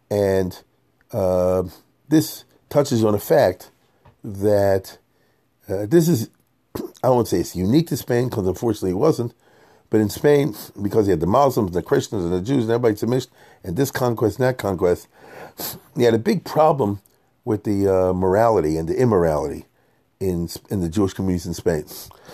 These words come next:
Of course, the Kal Vachomer, the Goyish communities. I'm only interested in the Jewish communities. And all the way through all these centuries, you always had a big problem with, like,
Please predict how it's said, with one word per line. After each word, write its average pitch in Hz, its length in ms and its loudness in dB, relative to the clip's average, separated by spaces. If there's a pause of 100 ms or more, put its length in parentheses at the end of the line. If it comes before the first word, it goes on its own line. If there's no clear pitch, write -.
(520)
Of - 120 -2
course, - 240 2
the - 120 -14
Kal 101 240 0
Vachomer, 127 200 0
the 101 60 0
Goyish 131 220 2
communities. 90 420 -4 (400)
I'm 117 220 2
only 110 220 2
interested 104 280 -4
in 95 60 -4
the 95 80 -4
Jewish 135 200 -2
communities. 78 400 -8 (720)
And 120 120 2
all 196 220 4
the 208 60 2
way 185 120 4
through 151 220 0
all 139 80 2
these 135 160 -2
centuries, 101 440 -4
you 104 60 -2
always 123 200 -2
had 101 120 2
a 90 40 0
big 139 260 -6
problem 98 480 -2 (840)
with, 110 220 -2
like, 101 400 2